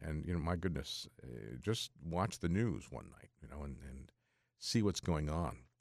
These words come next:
I'm sure you know. You don't need me to tell you, and we don't talk politics here or that type of stuff, but, uh, you know that our country needs prayer. And, uh, uh, only by divine intervention, you know, will we be able to,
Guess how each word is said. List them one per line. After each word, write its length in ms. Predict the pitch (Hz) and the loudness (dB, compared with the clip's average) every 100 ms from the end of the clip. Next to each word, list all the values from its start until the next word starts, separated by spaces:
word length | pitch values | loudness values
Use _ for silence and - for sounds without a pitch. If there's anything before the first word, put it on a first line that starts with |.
| _ | _
I'm 160 | - 87 | 0 2
sure 220 | - 92 | 4 4
you 120 | 80 | 4
know. 300 | 80 110 85 65 | 6 6 4 0
You 60 | |
don't 180 | 76 76 | -2 -2
need 100 | 69 | -2
me 80 | 76 | -4
to 100 | 69 | -4
tell 260 | - 113 92 | 2 2 4
you, 140 | 65 | 0
and 100 | 71 | 0
we 60 | 76 | -2
don't 160 | 67 | 0
talk 160 | - - - | 2 0 2
politics 560 | 82 76 71 69 - | 2 2 -2 -6 -2
here 200 | 78 85 | 2 2
or 220 | 69 - - _ _ _ _ _ _ _ | 0 -4 -10 _ _ _ _ _ _ _
that 200 | 76 76 | 0 2
type 220 | - 71 | 2 0
of 60 | - | 0
stuff, 360 | - 73 95 - | 2 2 2 0
but, 140 | 71 - - | -4 -6 -6
uh, 220 | - 53 64 | -4 -4 0
you 140 | 87 | 2
know 560 | 85 104 104 76 90 92 - _ _ _ _ | 4 6 6 4 2 -2 -8 _ _ _ _
that 340 | 98 87 87 - | 2 4 4 2
our 160 | 85 95 | 4 4
country 380 | - 92 82 95 | 4 2 4 4
needs 220 | 85 - | 4 0
prayer. 420 | - 107 - - - _ _ - | 2 4 6 2 -6 _ _ -4
And, 440 | 78 78 73 76 | 0 2 2 0
uh, 400 | 78 76 - - | -2 -4 -6 -6
uh, 120 | 67 - | -6 -2
only 240 | 87 127 135 | 2 2 4
by 180 | 90 73 | 4 4
divine 340 | 73 78 76 | 4 4 4
intervention, 640 | 73 65 64 67 - 143 - | 0 -2 -2 -4 -4 -4 -4
you 80 | - | -4
know, 260 | 80 110 - _ _ _ _ _ | -2 -4 -8 _ _ _ _ _
will 160 | 87 82 | 4 6
we 120 | 82 | 4
be 220 | 82 - | 4 4
able 220 | 90 92 | 2 2
to, 440 | - - 80 73 | 0 2 4 2